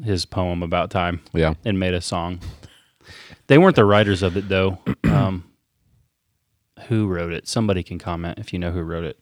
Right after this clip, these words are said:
Speaker 1: Th-, they, they just performed it, and it became a big hit, but
Speaker 2: Mm.
Speaker 1: somebody wrote it.
Speaker 2: Yeah.
Speaker 1: But yeah, it's, it's, it's all about time.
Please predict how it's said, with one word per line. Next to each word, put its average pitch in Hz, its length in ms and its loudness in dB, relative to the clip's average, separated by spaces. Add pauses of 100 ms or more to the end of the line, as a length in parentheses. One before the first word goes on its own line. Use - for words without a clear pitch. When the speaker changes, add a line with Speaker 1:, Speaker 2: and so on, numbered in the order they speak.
Speaker 1:
Th-, - 160 -12
they, 113 280 2
they 107 260 0
just 92 240 -8
performed 82 400 -12
it, - 80 -12
and 101 100 -10
it 90 60 -10
became 95 220 -8
a 87 40 -10
big 90 260 -8
hit, - 220 -10
but 85 100 -10
Speaker 2:
Mm. 76 40 -6
Speaker 1:
somebody 101 300 -4
wrote 76 260 -10
it. - 100 -14 (220)
Speaker 2:
Yeah. 78 200 -4 (1500)
Speaker 1:
But 147 120 8
yeah, 165 180 10
it's, - 300 4 (100)
it's, - 440 0
it's 147 220 2
all 143 120 10
about 123 240 4
time. 90 420 0